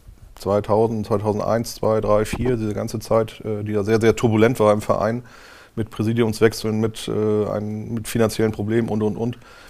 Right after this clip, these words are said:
mit ganz vielen Anschuldigungen von A nach B und, äh,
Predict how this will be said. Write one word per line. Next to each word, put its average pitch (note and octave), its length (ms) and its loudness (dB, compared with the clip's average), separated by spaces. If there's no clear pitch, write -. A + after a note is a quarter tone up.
mit A2 80 -10
ganz A2 160 0
vielen G#2+ 240 -2
Anschuldigungen A2+ 680 -2
von A2 360 -6
A A2 460 0
nach A2 180 -2
B A#2 320 -2
und, G#2+ 300 -10
äh, - 400 -8